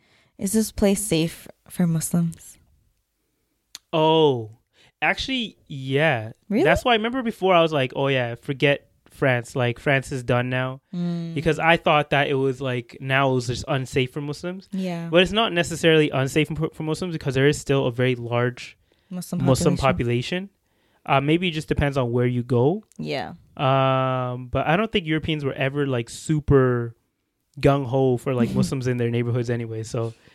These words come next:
Speaker 2: it, it kind of, it, it, I don't think it's as, it's gotten,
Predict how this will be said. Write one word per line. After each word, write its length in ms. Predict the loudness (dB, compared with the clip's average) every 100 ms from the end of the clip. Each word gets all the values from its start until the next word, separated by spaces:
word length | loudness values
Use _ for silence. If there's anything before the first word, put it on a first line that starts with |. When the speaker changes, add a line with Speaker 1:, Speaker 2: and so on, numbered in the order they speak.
| _ _ -2
Speaker 2:
it, 280 | 0 2 0
it 80 | 2
kind 180 | 4 4
of, 280 | 2 -4 _ _ _ _ _ _ _ _ _ _ _
it, 320 | 0 2 0 -2
it, 180 | -6 0
I 60 |
don't 180 | 2 2
think 140 | 2 2
it's 100 | 2
as, 180 | 2 0
it's 300 | -6 -6 0
gotten, 360 | 2 2 -2